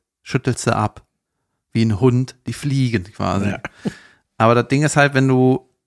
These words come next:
Speaker 1: jetzt, wenn dir was anderes passiert, ne? Zum Beispiel, wenn dir das Bein brichst, dann haben die Ärzte keine Zeit.
Speaker 2: Mhm.
Speaker 1: Und dann ist das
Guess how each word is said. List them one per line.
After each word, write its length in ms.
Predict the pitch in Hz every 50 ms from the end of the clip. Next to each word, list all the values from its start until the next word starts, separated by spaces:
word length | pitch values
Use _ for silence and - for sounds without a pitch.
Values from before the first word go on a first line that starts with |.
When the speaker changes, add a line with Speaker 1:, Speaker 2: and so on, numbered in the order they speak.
| _ _ _ _ _ _ _ _ _ _ -
Speaker 1:
jetzt, 260 | 123 127 127 - -
wenn 80 | 135 131
dir 160 | 131 131 123
was 240 | 131 120 120 120 -
anderes 320 | 139 160 185 170 131 -
passiert, 680 | - - 127 120 - - 123 127 147 165 175 - - - _
ne? 220 | - 127 135 151 151
Zum 120 | - 131
Beispiel, 140 | 123 127 127
wenn 60 | 131 127
dir 80 | 123 123
das 80 | 120
Bein 240 | - 120 120 127 135 135
brichst, 240 | 143 151 151 - -
dann 260 | 139 135 135 139 135 _ _ _ _ _ _ _
haben 160 | - 143 151
die 100 | 151 139
Ärzte 340 | - 131 139 - - - 139
keine 480 | - - - - 156 151 147 143 139 -
Zeit. 640 | - - - 160 156 151 143 123 104 - - - - _ _ _ _ _ _
Speaker 2:
Mhm. 420 | - 98 95 87 82 92 95 120 117 _
Speaker 1:
Und 160 | - 127 120 123
dann 140 | 123 127 - -
ist 220 | - - - -
das 80 | 131 117